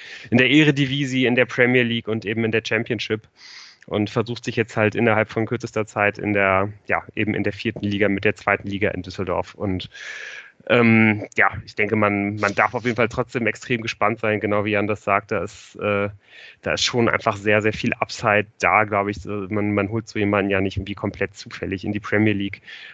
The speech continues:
aber eben, weil die Karriere jetzt seit zwei Jahren in Stocken gekommen ist, ähm, ja, ist, ist da, ist da natürlich eben auch,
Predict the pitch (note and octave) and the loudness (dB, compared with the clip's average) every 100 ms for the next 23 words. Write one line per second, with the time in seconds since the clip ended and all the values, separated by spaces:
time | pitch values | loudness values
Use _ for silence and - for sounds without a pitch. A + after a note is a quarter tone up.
0 | - - G#2+ G#2 F2+ G#2 G2 G2+ G2 G2 | -2 2 2 2 2 0 2 0 -4 -6
1 | G2 G2 F#2 - F#2+ - G2 F#2+ F#2+ F2 | -6 -4 -6 -4 -6 -2 -2 2 0 0
2 | F#2+ - F2+ G2+ F#2+ - F#2 E2 F2 - | -4 -4 -4 -4 -4 -4 -2 -2 -6 -12
3 | - - G2+ F#2+ F#2+ F#2+ - _ _ _ | -8 -2 2 2 0 -4 -12 _ _ _
4 | _ _ - G2+ F2+ - - - - - | _ _ -2 -2 -2 -8 -16 -18 -18 -4
5 | G#2+ G2+ G2 C2+ - A#2 A2+ - A#2+ A#2 | 2 2 2 -2 0 2 2 0 0 0
6 | A2+ A2 G#2 A2 - | 0 2 4 4 2